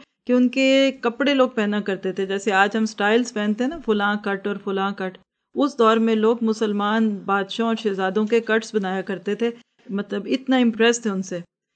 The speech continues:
لیکن انہوں نے عربی کو ختم کرنے کے لیے جو پہلا قدم اٹھایا وہ کیا تھا کہ سارے دینی مدرسے بند کر دیے۔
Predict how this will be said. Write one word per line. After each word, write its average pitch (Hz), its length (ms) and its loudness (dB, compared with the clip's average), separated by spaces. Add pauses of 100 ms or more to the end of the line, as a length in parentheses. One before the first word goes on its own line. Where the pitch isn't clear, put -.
(140)
لیکن 233 380 6
انہوں 254 240 4
نے 269 140 4
عربی 233 240 2
کو 254 120 0
ختم 226 300 0
کرنے 214 280 0
کے 220 120 -4
لیے 220 120 2
جو 214 160 2
پہلا 285 480 0
قدم 214 280 0
اٹھایا 202 320 -2
وہ 202 140 -2
کیا 190 200 -4
تھا 208 280 -4 (320)
کہ 208 100 -2
سارے 208 440 0
دینی 190 280 -2
مدرسے 185 460 -4
بند 170 220 -10
کر 170 140 -8
دیے۔ 165 300 -12